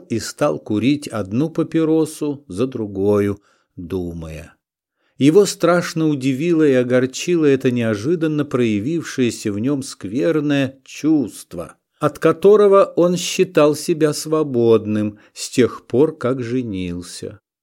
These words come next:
Он ни разу с тех пор не испытывал этого чувства ни к ней, ни к той женщине,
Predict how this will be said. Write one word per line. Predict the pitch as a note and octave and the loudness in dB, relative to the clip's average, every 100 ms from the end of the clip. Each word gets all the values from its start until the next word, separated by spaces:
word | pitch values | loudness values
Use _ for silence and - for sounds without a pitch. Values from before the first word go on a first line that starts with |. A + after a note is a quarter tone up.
| _ _ | _ _
Он | D#3+ F3+ | 0 0
ни | F#3+ | 0
разу | F3+ D#3+ A2 G2+ | 2 2 2 -2
с | - | -6
тех | - A2 - | -4 -4 -2
пор | A#2 G#2+ | 0 0
не | G2+ G#2+ | 0 -4
испытывал | - - C3+ A2 G#2+ G2 G2 | -6 -4 -2 -2 -2 -6 -4
этого | G2 G2+ F#2+ G2 | -6 -6 -8 -8
чувства | - D3 C3+ - G#2 | -4 0 0 -2 -6
ни | G#2 D#3 | -4 -4
к | D#3 | -6
ней, | A#2+ A#2+ C3 B2+ A#2 _ _ - | -6 -2 0 0 -2 _ _ -4
ни | D3 | -4
к | |
той | - C#3+ A#2 | 2 2 2
женщине, | F2 A#2+ C3+ C3 - - A#2+ A2+ | 2 2 4 2 -4 -6 -6 -6